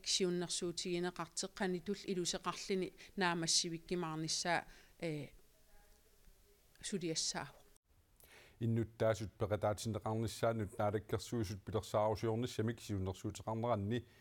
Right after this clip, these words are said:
Speaker 2: синериами ангала никкут таманна ингерлатиссаллугу сиуннэрсуутигаат тунгавиусуссатут инатсиммут миссигиуммут тунгатиллугу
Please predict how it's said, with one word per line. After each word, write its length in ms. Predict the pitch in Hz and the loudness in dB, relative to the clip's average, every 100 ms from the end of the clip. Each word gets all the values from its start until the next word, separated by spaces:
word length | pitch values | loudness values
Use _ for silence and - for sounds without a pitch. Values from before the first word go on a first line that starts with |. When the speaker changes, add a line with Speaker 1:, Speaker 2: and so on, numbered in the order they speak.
| - - | -20 -4
Speaker 2:
синериами 560 | 139 135 143 147 135 | 0 2 4 2 4
ангала 260 | 127 127 143 | 4 2 2
никкут 380 | 104 - 110 - | 0 0 -2 0
таманна 340 | 101 101 95 92 | 2 2 2 0
ингерлатиссаллугу 840 | 95 - 90 98 107 - 101 95 | 0 -2 -4 -2 -2 -4 -4 -2
сиуннэрсуутигаат 920 | - 110 110 - 110 - 107 107 104 - _ - - - - | 0 0 0 -2 -2 0 4 4 2 -10 _ -20 -20 -14 -4
тунгавиусуссатут 880 | 101 101 104 107 95 - 101 107 110 | 0 2 4 2 0 -2 -2 -2 0
инатсиммут 580 | 98 - - 107 95 | -2 -2 -4 -2 -2
миссигиуммут 680 | 101 90 113 113 107 98 113 | -2 -2 -2 0 2 0 -2
тунгатиллугу 760 | 104 104 101 127 - 110 127 | -2 -2 -2 -4 0 2 2